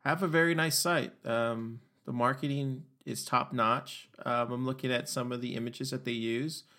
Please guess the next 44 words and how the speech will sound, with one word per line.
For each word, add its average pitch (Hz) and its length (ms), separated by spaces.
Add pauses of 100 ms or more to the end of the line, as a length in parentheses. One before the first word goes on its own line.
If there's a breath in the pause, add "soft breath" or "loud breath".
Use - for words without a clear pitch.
(400 soft breath)
It's - 120
all 113 120
top - 340
notch 107 240
as 117 160
well. 113 380 (200)
Um, 110 580 (920)
they 127 60
have 113 420
a 117 300
title 117 360
that 110 100
says 113 240
"Blockchain 117 560
Backed 107 300
Loans, 147 540
Hold 120 200
Your 120 120
Assets, 135 420
Get - 220
Your - 80
Cash, 147 520 (440 soft breath)
Become 117 280
a 110 140
Member." 160 480 (540)
And 123 120
then 117 60
they 113 100
go 117 140
into 113 200
the 110 60
process, 120 540
the 120 80
economics, 113 540
the 107 80
liberty, 120 640 (580 soft breath)
um, 113 160
basically 196 480
everything 127 480
the 113 180
promo 117 340
video 110 280
talked 110 320
about. 101 360